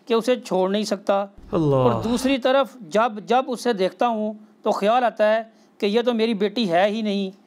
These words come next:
Speaker 1: پلیز مجھے بتائیں میں کیا کروں؟ جزاکم اللہ خیر و احسن الجزا۔
Speaker 2: جزاکم اللہ خیر و احسن الجزا۔ اللہ تعالیٰ جی آپ کو صبر دے اس آزمائش سے آپ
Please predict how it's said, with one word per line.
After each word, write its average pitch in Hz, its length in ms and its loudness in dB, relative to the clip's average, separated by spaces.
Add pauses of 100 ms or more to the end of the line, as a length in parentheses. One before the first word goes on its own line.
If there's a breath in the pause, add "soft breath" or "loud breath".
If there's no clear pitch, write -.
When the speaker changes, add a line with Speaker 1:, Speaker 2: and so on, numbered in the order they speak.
(400 soft breath)
Speaker 1:
پلیز 240 540 0
مجھے 208 280 -2
بتائیں 202 380 -2
میں 220 200 0
کیا 233 200 2
کروں؟ 160 240 -10 (160)
جزاکم 196 380 -4
اللہ 190 120 -2
خیر 190 240 0
و 185 120 0
احسن 180 280 -4
الجزا۔ 143 320 -16 (880)
Speaker 2:
جزاکم 131 460 -4
اللہ 120 320 -6
خیر 117 200 -6
و 113 180 -8
احسن - 420 -12
الجزا۔ 101 420 -10
اللہ 127 180 -2
تعالیٰ 147 280 -2
جی 151 120 -4
آپ 135 180 -4
کو 147 80 -6
صبر 139 320 -4
دے 123 160 -6 (340)
اس - 240 -14
آزمائش 104 360 -8
سے - 120 -8
آپ 107 100 -6